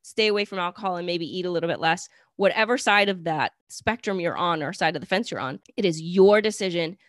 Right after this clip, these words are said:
And what I would like to see is people stand up for themselves more and be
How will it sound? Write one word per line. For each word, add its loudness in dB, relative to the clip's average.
And -4
what -2
I 2
would -6
like -2
to -20
see -8
is -8
people -4
stand -6
up 0
for -6
themselves -2
more -6
and -6
be -10